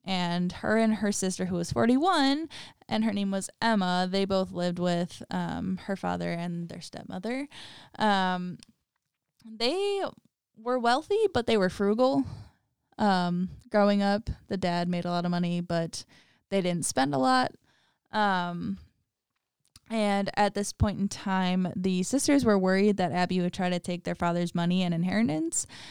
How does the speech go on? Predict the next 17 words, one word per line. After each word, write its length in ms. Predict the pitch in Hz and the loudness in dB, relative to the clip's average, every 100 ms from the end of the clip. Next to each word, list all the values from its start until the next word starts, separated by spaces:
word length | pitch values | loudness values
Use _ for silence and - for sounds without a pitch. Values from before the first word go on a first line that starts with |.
| - - | -12 4
causing 480 | 240 220 220 214 - | 6 6 4 2 0
a 120 | 208 | -2
strained 280 | - 190 175 | 0 0 0
relationship. 680 | 170 170 175 190 190 185 185 | -2 -2 -2 -2 0 -2 -2
And 260 | 190 180 175 | -2 0 0
there's 200 | 175 180 | -2 -2
also 580 | 170 175 180 175 170 165 - - - | -4 0 0 2 0 -4 -8 -10 -8
a 60 | |
theory 340 | 208 185 180 180 | -6 -4 -2 0
about 240 | 175 170 | 0 0
why 460 | 165 170 165 170 180 - | 0 -2 -2 -2 -4 -6
the 100 | 180 | -4
relationship 540 | 165 160 170 185 180 190 | -2 -2 -2 -4 -4 -4
is 100 | 180 | -4
strained 340 | - 175 175 | -2 -2 0
later 300 | 165 160 - - | -2 -4 -6 -2
on. 420 | 220 185 175 285 | 0 2 2 0